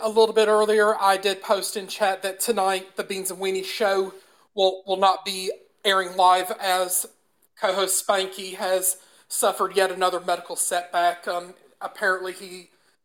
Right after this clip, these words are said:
the, the good leg that he still has, um, has, you know, he suffered a broken bone injury, so please keep him in your prayers. But ho-, hopefully the Beans and Weenie show will return soon, as they are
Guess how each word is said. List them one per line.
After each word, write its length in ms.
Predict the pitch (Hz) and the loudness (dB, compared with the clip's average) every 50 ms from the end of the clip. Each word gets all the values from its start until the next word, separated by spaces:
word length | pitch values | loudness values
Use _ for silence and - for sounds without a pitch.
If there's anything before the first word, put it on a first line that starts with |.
| _ _ | _ _
the, 120 | - 185 190 - | -10 -10 -10 -10
the 60 | 185 | -8
good 220 | - 196 190 190 | -6 -6 -6 -4
leg 240 | 196 190 190 185 190 | -2 -4 -4 -4 -6
that 120 | 190 185 | -10 -14
he 120 | - 196 180 | -14 -8 -8
still 260 | - - 202 185 160 | -8 -6 -6 -6 -6
has, 380 | - 202 185 175 180 175 180 - | -4 -2 -2 -2 -2 -2 -4 -2
um, 280 | 190 180 180 180 180 - 180 | -2 -2 -4 -4 -10 -10 -8
has, 180 | 196 - - - - _ _ _ _ _ _ _ _ _ | -8 -6 -6 -8 -14 _ _ _ _ _ _ _ _ _
you 100 | 202 185 | -10 -8
know, 100 | 185 175 | -6 -6
he 140 | 165 170 170 | -6 -8 -10
suffered 320 | - - 202 - - - | -8 -6 -6 -6 -6 -10
a 40 | 165 | -10
broken 340 | 151 175 185 170 - 180 165 | -4 -2 -2 -2 -4 -8 -2
bone 320 | 160 180 175 175 175 175 180 170 | 0 0 0 0 -6 -12 -16 -16
injury, 360 | 165 170 165 - 170 175 180 | -16 -14 -12 -10 -10 -10 -8
so 280 | 180 - - 190 175 175 | -8 -6 -4 -4 -4 -4
please 280 | 175 - 196 180 - | -6 -12 -14 -12 -12
keep 160 | - - 185 180 | -12 -12 -14 -14
him 60 | 180 | -14
in 80 | 175 175 | -14 -14
your 80 | 175 | -14
prayers. 320 | 170 - - 185 180 180 - | -12 -8 -6 -6 -6 -6 -6
But 200 | - 180 175 - - _ _ - - _ _ _ _ _ _ | -6 -8 -8 -8 -12 _ _ -20 -20 _ _ _ _ _ _
ho-, 200 | _ - 226 - | _ -2 -2 2
hopefully 260 | - 233 220 220 208 185 | 4 4 4 4 2 0
the 60 | 190 | 0
Beans 200 | 190 190 180 180 | -2 -2 -4 -6
and 100 | 185 190 | -6 -6
Weenie 160 | 185 185 170 | -6 -6 -8
show 220 | - - 214 175 | -4 -2 -2 -2
will 160 | 165 170 180 175 | -2 -2 -4 -4
return 580 | 175 170 - - - 214 180 175 170 170 170 | -4 -8 -8 -8 -8 -8 -8 -8 -8 -10 -6
soon, 380 | - - - - 180 180 180 196 - | -2 -2 -2 -2 -2 -6 -8 -6 -2
as 200 | 185 180 - 202 | -2 0 0 0
they 200 | 214 196 185 180 | -2 -2 -2 -2
are 160 | 185 180 180 | -2 -4 -4